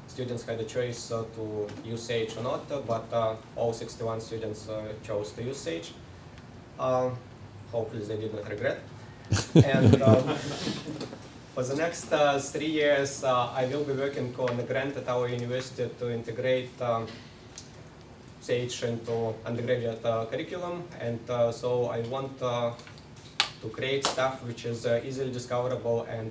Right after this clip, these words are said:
uh, usable by people who are not SAGE developers, uh, and, uh, maybe not even really SAGE users.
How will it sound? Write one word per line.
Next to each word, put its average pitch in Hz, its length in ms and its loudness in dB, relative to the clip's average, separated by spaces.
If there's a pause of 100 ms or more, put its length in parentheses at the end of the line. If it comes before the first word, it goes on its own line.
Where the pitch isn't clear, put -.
uh, 120 60 -2
usable 117 680 -2
by 113 180 2
people 117 440 -4
who 113 80 -2
are 110 300 2 (460)
not 117 220 0
SAGE 113 340 0
developers, 151 600 0
uh, 127 260 2
and, 110 280 -4 (100)
uh, 107 320 0 (240)
maybe 110 180 -4
not 113 220 -2
even 107 300 -4 (200)
really 113 280 -2
SAGE 104 340 -4
users. 160 380 -4